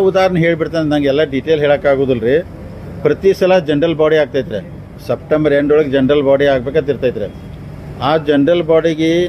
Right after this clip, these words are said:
ನಲವತ್ತು ಲಕ್ಷ ರೂಪಾಯಿ ಖರ್ಚಾಗ್ತೈತ್ರಿ, ಜನರಲ್ ಬಾಡಿಗೆ. ಮೊನ್ನೆ ಜನರಲ್ ಬಾಡಿಗೆ ಒಂದು ರೂಪಾಯಿ ಖರ್ಚಾಗಿಲ್ಲ ರೀ, ಮುಗೀತು. ಅಂದ್ರೆ ನಾ ಇದು ಒಂದೇ ಹೇಳುವ ಅಂದ್ರೆ ಹಿಂಗೆ ಖರ್ಚು ಕಡಿಮೆ ಮಾಡತ್ತವ್ರು,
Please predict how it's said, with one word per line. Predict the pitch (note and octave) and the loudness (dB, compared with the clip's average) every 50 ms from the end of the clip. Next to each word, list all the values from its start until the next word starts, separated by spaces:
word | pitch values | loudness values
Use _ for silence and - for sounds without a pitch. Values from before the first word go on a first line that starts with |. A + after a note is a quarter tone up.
| E3 D3 C3+ | -2 -2 -2
ನಲವತ್ತು | C3 C#3 C#3+ D#3 D#3 - D#3 | 0 0 0 0 0 -2 -4
ಲಕ್ಷ | D3+ C3+ - - | -6 -6 -4 -2
ರೂಪಾಯಿ | - D#3+ D3+ | 0 0 0
ಖರ್ಚಾಗ್ತೈತ್ರಿ, | D3+ D3+ C3+ A#2 D3 C3 G#2+ - A#2+ G2 - F#2 F#2 - - - - - - - - - - - | 0 -2 0 0 0 0 0 -2 -4 -4 -6 -8 -10 -10 -12 -14 -14 -14 -14 -14 -14 -12 -8 -4
ಜನರಲ್ | C3 B2+ B2 C#3 C#3+ C3 A#2+ | -2 0 2 2 2 2 2
ಬಾಡಿಗೆ. | C3 A#2 A#2+ G#2+ F#2+ E2 - - - - - - - - - - - - - - A#2+ | 2 2 0 0 -4 -6 -12 -14 -16 -16 -16 -16 -16 -16 -16 -16 -16 -14 -6 -2 0
ಮೊನ್ನೆ | D3+ E3+ F#3 F#3 D3+ E3 | 0 2 2 2 2 2
ಜನರಲ್ | D#3+ D#3 E3+ E3+ D#3 D#3 | 2 2 0 0 2 2
ಬಾಡಿಗೆ | D#3+ E3 F3 D#3 D#3 D#3 | 2 2 2 2 2 0
ಒಂದು | D#3+ D#3 C#3+ | 0 0 -2
ರೂಪಾಯಿ | C3+ D#3 D3+ D3 - D3+ | 0 2 0 2 2 0
ಖರ್ಚಾಗಿಲ್ಲ | C3+ B2 - C3 A#2 A#2 G#2+ - F#2+ | 0 0 0 -2 -2 -2 -4 -6 -8
ರೀ, | F2+ - - - - - - - - - - - - C3 | -10 -12 -14 -16 -16 -16 -14 -14 -14 -14 -14 -6 -2 0
ಮುಗೀತು. | D3 D#3 D3 D#3 C3+ - C#3 C3+ | 2 2 2 2 2 2 2 2
ಅಂದ್ರೆ | C3+ D#3 D#3 C#3+ C#3 | 2 2 0 0 2
ನಾ | D3+ D#3 D3+ D3+ | 2 2 2 2
ಇದು | C#3 D3 D3+ | 2 2 2
ಒಂದೇ | E3+ F3 G3 E3+ E3+ | 2 2 2 2 2
ಹೇಳುವ | E3+ E3 D#3+ D#3+ D#3 | 2 2 2 2 0
ಅಂದ್ರೆ | D#3+ F3 F#3 D#3 - - - - - - - B2 C3+ | 0 0 -2 -2 -4 -10 -16 -16 -16 -14 -10 -6 -2
ಹಿಂಗೆ | E3 G3+ - - | -2 -2 0 0
ಖರ್ಚು | F#3+ F#3 F#3 - | 0 -2 0 -2
ಕಡಿಮೆ | F#3 F3 F#3 F#3 F3+ | -2 0 2 2 2
ಮಾಡತ್ತವ್ರು, | F3 F3 E3 - D3+ C3+ B2 | 2 2 2 2 0 0 0